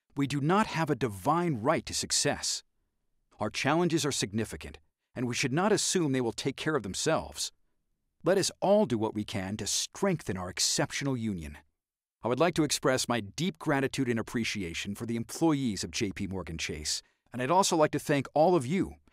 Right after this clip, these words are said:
who shared your good wishes with me while I was recuperating from my recent heart surgery.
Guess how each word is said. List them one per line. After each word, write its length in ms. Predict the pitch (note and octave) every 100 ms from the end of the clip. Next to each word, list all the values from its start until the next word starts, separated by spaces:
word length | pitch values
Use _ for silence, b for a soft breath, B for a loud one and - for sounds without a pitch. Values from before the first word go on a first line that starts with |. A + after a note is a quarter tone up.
| b
who 100 | G#2+
shared 360 | G#2 - E3 F3+
your 120 | C3
good 260 | G2 D#3 F3
wishes 400 | E3 D#3+ G#2+ -
with 160 | F2
me 220 | - D2 - b
while 160 | A#2
I 100 | C3+
was 180 | F#3 C3+
recuperating 580 | C3+ - - A2 F#2 F#2
from 160 | G#2+ A2+
my 60 |
recent 380 | A2+ C3+ - D#3
heart 260 | - D3 -
surgery. 540 | F#2 D#2 D#2 - -